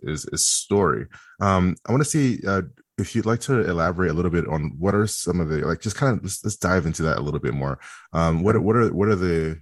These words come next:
what are the key, uh, what, what, what stays constant, um, no matter what medium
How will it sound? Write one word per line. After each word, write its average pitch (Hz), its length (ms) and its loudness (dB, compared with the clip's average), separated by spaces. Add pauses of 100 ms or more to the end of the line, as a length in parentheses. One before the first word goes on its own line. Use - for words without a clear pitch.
what 104 180 2
are 117 120 4
the 85 500 -2
key, 90 760 -6 (240)
uh, 80 500 -2 (240)
what, 110 140 2
what, 117 140 4
what 123 120 2
stays 123 300 -2
constant, 92 540 -8
um, 71 220 -8
no 80 240 -4
matter 78 200 -2
what 78 180 -6
medium - 480 -12